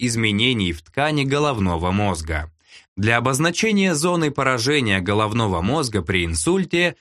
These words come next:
в медицинской терминологии используется понятие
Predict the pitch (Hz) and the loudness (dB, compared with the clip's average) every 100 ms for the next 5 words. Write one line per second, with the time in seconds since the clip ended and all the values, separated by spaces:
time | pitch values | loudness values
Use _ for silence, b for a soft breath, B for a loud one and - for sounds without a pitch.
0 | b 127 180 190 175 - 156 139 - 98 | b -2 0 0 -2 0 0 0 0 -4
1 | 98 98 90 87 82 127 170 160 156 156 | -2 -2 -2 -4 -2 -2 0 0 0 0
2 | 123 - - 131 113 92 87 80 87 80 | -4 -6 -4 -2 0 0 -2 -4 -6 -4
3 | 85 117 170 151 160 160 | -2 0 0 0 0 0